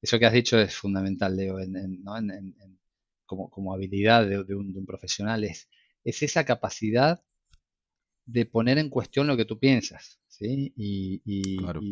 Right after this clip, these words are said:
Speaker 1: y, y volviendo, ¿no? adelante en el tiempo, una de las, de las cosas que, que,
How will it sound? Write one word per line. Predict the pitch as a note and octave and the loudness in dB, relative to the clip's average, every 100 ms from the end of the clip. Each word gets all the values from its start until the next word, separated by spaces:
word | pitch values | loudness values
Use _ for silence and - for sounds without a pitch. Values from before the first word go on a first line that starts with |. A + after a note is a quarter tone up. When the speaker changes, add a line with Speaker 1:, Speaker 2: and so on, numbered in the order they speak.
| G2 - | -10 -12
Speaker 1:
y, | |
y | G2 | -10
volviendo, | G2 G2+ A#2 G#2+ G2+ | -4 0 0 0 -2
¿no? | A#2 | 0
adelante | G#2 G2+ A2+ G#2+ | 0 -2 -4 -4
en | |
el | F#2+ | -6
tiempo, | A2 A#2+ A2+ G#2 G2 - | -2 -2 -2 -4 -6 -6
una | A2 G#2 | -4 -2
de | |
las, | G2 - - _ _ _ - | -4 -6 -12 _ _ _ -10
de | G2 | -8
las | - | -6
cosas | G#2 - - | -6 -6 -8
que, | G2+ F#2 F2+ - | -6 -6 -10 -14
que, | G1+ - - | -12 -12 -16